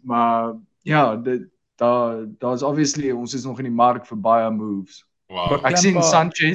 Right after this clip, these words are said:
Speaker 1: het nou
Speaker 2: Exciting.
Speaker 1: die nommer een jersey gevat. Ek het gedink ons gaan dalk hard gaan vir 'n, vir 'n goalkeeper of 'n capital re-, replace, maar Sanchez wat nou die nommer een jersey gevat het, dink ek ons gaan, ons gaan dalk ergens anders fokus.
Speaker 3: Maar Klempa, ehm,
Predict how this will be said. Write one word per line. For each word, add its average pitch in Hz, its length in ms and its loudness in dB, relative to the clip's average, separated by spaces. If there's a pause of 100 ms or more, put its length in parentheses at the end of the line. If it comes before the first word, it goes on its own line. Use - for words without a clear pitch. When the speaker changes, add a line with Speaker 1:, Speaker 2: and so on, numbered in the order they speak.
Speaker 1:
het 143 200 -2
nou 143 180 4
Speaker 2:
Exciting. 139 80 2
Speaker 1:
die 139 160 4
nommer 139 260 0
een 151 300 -2
jersey 143 360 2 (120)
gevat. 185 360 -2 (440)
Ek 139 160 -4
het 147 100 0
gedink 151 240 -2
ons 147 120 -4
gaan 143 120 -4
dalk 131 200 2
hard 120 320 0
gaan 143 200 -10
vir 135 200 -14
'n, 123 160 -14
vir 127 120 -16
'n 117 100 -12
goalkeeper 135 440 -6
of 127 80 -14
'n 127 140 -20
capital 135 400 -10
re-, 127 180 -16 (240)
replace, 143 560 -6 (320)
maar 123 120 -8
Sanchez 139 420 -2
wat 127 140 -4
nou 127 100 -2
die 127 100 0
nommer 127 220 -6
een 147 220 -6
jersey 139 320 0
gevat 120 340 -6
het, 113 120 -10
dink 117 240 -8
ek 120 160 -12
ons 113 180 -18
gaan, 110 500 -16
ons 110 100 -20
gaan 107 200 -20
dalk 107 300 -6 (320)
ergens 113 320 -6
anders 113 500 -6
fokus. - 600 -12 (1400)
Speaker 3:
Maar 139 120 -2
Klempa, 185 580 -2
ehm, 151 400 2